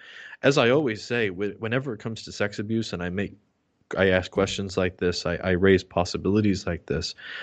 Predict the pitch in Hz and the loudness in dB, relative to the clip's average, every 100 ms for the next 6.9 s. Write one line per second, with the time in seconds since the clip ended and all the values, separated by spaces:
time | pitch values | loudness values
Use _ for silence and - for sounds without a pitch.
0 | - - 107 110 135 - 117 113 104 95 | -14 -2 2 6 6 4 0 0 0 0
1 | 80 - _ - 98 92 - 113 98 92 | -2 -8 _ -8 -6 -6 -2 -2 0 -2
2 | 92 101 101 87 80 98 87 85 87 95 | 2 2 2 -2 -2 2 2 0 0 0
3 | 90 - 101 107 107 104 143 - - - | 0 0 2 4 2 2 0 -2 -12 -10
4 | 87 - - 71 90 87 82 87 - 87 | -14 -12 -14 -10 -10 -10 -12 -12 -12 -8
5 | 90 85 82 85 - - - - 95 95 | -6 -6 -8 -12 -18 -20 -18 -6 -2 -2
6 | - - 90 87 80 - - 87 - | -2 -2 0 0 -2 -6 -4 -4 -4